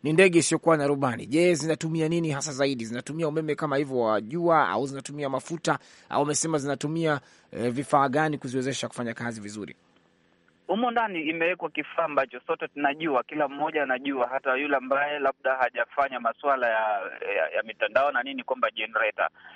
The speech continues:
Speaker 2: Ndani kina kifaa cha de-, generator, alafu kina mota ambayo inakisaidia kuruka. Ka-, sawa, tuna drones ambazo tunatumia sasa, lakini za sasa inakuwa imebeba tu labda ka kamera kuweza kupiga picha,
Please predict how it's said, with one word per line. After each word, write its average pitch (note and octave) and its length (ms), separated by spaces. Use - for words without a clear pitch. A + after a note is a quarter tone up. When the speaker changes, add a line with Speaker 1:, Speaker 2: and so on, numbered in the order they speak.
Speaker 2:
Ndani E3 360
kina C#3 260
kifaa C#3 340
cha B2 140
de-, B2 240
generator, A#2+ 480
alafu C3+ 240
kina C3+ 200
mota C3+ 360
ambayo A2+ 520
inakisaidia B2+ 880
kuruka. C3 460
Ka-, G#3+ 260
sawa, B3+ 200
tuna E3+ 200
drones C#3 340
ambazo C#3 340
tunatumia B2 600
sasa, C#3+ 260
lakini A#2+ 400
za A2 180
sasa D#3+ 280
inakuwa B2+ 360
imebeba B2+ 240
tu B2+ 120
labda A#2 300
ka G#2 120
kamera C3 580
kuweza A#2+ 280
kupiga B2+ 400
picha, - 400